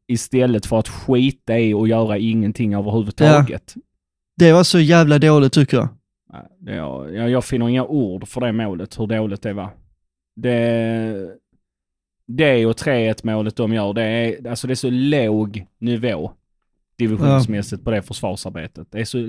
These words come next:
Speaker 1: låg, låg, låg, låg nivå.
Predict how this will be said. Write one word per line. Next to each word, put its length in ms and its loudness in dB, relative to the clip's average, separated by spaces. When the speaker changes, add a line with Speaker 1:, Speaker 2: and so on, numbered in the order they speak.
Speaker 1:
låg, 540 0
låg, 560 -2
låg, 640 2
låg 480 -2
nivå. 340 -6